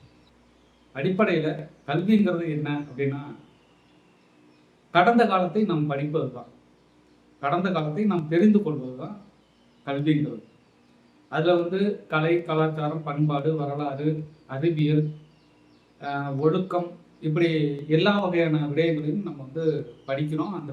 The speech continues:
படிப்புங்கிறது, கல்விங்கிறது நாம கடந்த காலத்தை தெரிஞ்சுக்கிறதுக்காக செய்கின்ற ஒரு வேலை தான்.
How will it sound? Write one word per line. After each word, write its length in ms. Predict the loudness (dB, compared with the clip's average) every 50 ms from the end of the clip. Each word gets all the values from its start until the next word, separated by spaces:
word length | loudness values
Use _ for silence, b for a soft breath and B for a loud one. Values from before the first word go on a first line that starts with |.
| -10 -6
படிப்புங்கிறது, 680 | -6 -4 -4 -4 -2 2 2 2 2 2 -2 -4 -4 -4 -4
கல்விங்கிறது 680 | -2 -4 -2 -2 0 0 0 0 -2 -4 -6 -6 -4 -4 -6 -6 -8 -16 -20 _ _ _ _ _ _ _ _ _ -6
நாம 440 | -2 0 0 0 2 4 4 4 4 4 2 0
கடந்த 300 | -2 -2 0 0 2 2 2
காலத்தை 420 | 2 2 0 0 -4 -6 -6 -6 -6 -6 -8 -10 -16 -20 -20 _ _
தெரிஞ்சுக்கிறதுக்காக 840 | 0 2 2 2 2 0 0 -4 -4 -4 -6 -10 -12 -10 -10 -8 -6 -6 -6 -6 -10 -14 -20 _ _ _ _ _ _ _ -8
செய்கின்ற 460 | -2 2 4 4 4 4 2 2 2 2
ஒரு 180 | 2 2 0
வேலை 260 | -2 -4 -6 -6 -6 -6
தான். 180 | -8 -10 -12